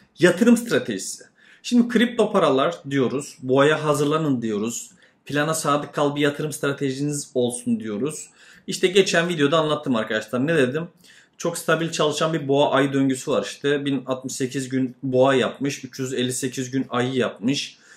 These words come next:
bin altmış yedi gün boğa yapmış, üç yüz yetmiş altı gün ayı yapmış. Şu an tekrar dipte olduğumuzu öngörüyoruz ve şu an tekrar boğadayız ve boğaya hazırlanın dedim.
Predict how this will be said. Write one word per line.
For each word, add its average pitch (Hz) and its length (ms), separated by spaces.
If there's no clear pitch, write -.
bin 143 160
altmış 139 380
yedi 139 180
gün 143 240
boğa 139 220
yapmış, 143 540
üç - 160
yüz 131 100
yetmiş 135 260
altı 131 240
gün 127 300
ayı 165 220
yapmış. 175 380
Şu - 160
an 139 140
tekrar 143 380
dipte 127 240
olduğumuzu 160 540
öngörüyoruz 170 580
ve 170 80
şu 170 140
an 160 80
tekrar 170 380
boğadayız 151 400
ve 185 120
boğaya 196 340
hazırlanın 190 500
dedim. 101 240